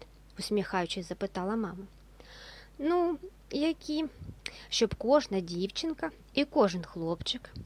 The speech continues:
прокидаючись уранці, знаходили під подушкою великий пряник. Або», Елі сумно поглянула на свої грубі поношені черевички, «або щоб усі дітки мали гарненькі, легенькі черевички».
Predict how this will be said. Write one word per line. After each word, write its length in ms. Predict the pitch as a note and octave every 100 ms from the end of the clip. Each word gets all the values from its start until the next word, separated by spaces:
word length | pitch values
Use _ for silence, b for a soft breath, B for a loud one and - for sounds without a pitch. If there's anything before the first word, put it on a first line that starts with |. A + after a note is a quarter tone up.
| -
прокидаючись 840 | A3 G#3 F#3 F#3 E3 E3 - G3 -
уранці, 560 | F#3 E3 F3 A3 A#3+ A3+ - -
знаходили 580 | C4+ - E4 B3+ F#3+
під 180 | F#3 F3
подушкою 680 | - D3 G#3+ E4 - A#3 F#3+
великий 460 | F3 G3+ E4+ -
пряник. 480 | A#3+ F#3+ D#3 E3 - - - - - B B B
Або», 480 | - F#3 F3 F#3 G4 - - - - - - - - - - -
Елі 220 | G3 F#3 F#3
сумно 440 | - G3+ F#3 F#3 - -
поглянула 500 | G3+ E3+ F#3 F3 F3
на 100 | F3+
свої 340 | - G3 F#3 -
грубі 380 | F#3 F3+ F#3+ F#3
поношені 580 | - F#3 F3 - F#3+ F3
черевички, 680 | - F3+ E3 D#3+ - - - - B B B B -
«або 260 | F#3 F#3+
щоб 180 | - F3+ -
усі 300 | F3 - E3
дітки 500 | E3 G3 C4+ - - -
мали 280 | F#3+ F3 E3+
гарненькі, 760 | E3 E3+ E3+ F3 A3 C4 G3+ - -
легенькі 520 | F3+ E3+ E3 E3+ G3
черевички». 680 | - F#3+ F3 E3 D3+ - -